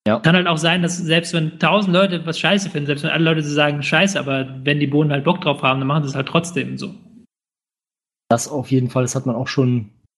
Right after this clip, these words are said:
Speaker 1: wieder mal gehabt. Also es gab ja schon Formate, die jetzt nicht so super beliebt waren, trotzdem durchgezogen wurden, einfach weil sie, weil sie, ja, weil sie gemacht werden wollten. <laughs>
Speaker 2: <laughs> Ja, das gibt halt, das sind halt so viele Faktoren, die da reinspielen auch. Ähm,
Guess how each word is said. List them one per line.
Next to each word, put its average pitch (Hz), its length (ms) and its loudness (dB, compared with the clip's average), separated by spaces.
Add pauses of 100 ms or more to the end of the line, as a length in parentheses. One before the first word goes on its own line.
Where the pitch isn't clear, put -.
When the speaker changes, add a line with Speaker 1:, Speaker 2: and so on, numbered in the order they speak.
Speaker 1:
wieder 120 320 2
mal 117 220 0
gehabt. 113 260 -2
Also 107 220 0
es 98 180 -4
gab 107 180 2
ja 127 60 2
schon 104 160 -6
Formate, 107 380 0
die 110 100 0
jetzt 110 140 -2
nicht 123 140 -2
so 131 100 -2
super 131 240 0
beliebt 123 320 -2
waren, 117 260 2 (380)
trotzdem 117 340 0
durchgezogen 117 560 0
wurden, 113 140 0
einfach 110 300 0
weil 113 120 2
sie, 117 300 0 (1160)
weil 113 80 2
sie, 113 300 2 (380)
ja, 110 300 4
weil 113 100 -6
sie 113 100 -10
gemacht 120 320 -6
werden 123 280 0
wollten. 147 380 2
<laughs> - 560 -2
Speaker 2:
<laughs> 190 300 2 (400)
Ja, 156 120 4
das 175 160 2
gibt 196 160 4
halt, 180 240 2
das 180 100 -2
sind 208 160 2
halt 180 140 2
so 196 80 -2
viele 196 160 0
Faktoren, 185 320 2
die 147 40 0
da 143 120 0
reinspielen 135 560 -4
auch. 139 360 -8
Ähm, 135 420 -8